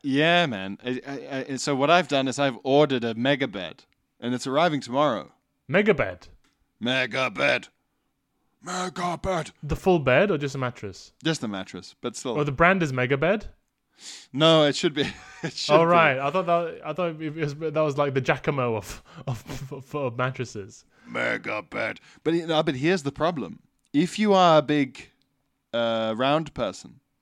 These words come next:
Speaker 2: Mm, big boned, yeah.
Speaker 1: Yeah.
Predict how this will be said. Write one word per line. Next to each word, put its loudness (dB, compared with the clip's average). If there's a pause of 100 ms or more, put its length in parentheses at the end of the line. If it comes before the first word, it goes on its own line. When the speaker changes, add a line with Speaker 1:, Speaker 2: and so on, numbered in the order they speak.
(440)
Speaker 2:
Mm, -12
big -10
boned, -10
yeah. -12 (720)
Speaker 1:
Yeah. 0